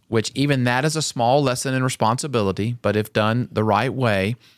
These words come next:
But we're talking more about helping them navigate a brain that is new every day.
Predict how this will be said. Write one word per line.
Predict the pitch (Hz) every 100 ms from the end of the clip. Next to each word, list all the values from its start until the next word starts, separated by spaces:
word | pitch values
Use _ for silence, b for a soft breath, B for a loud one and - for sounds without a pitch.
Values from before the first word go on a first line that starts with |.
| b b b -
But | - 135
we're | 139
talking | 139 156 175 170 135
more | 139
about | 135 120 -
helping | - - - - 170 147
them | 139 139 123
navigate | 117 117 120 113 98 98 -
a | 98
brain | 98 123 123 92 87 90
that | - 110 101
is | 101
new | 113 131 143
every | 101 87
day. | 80 76 - -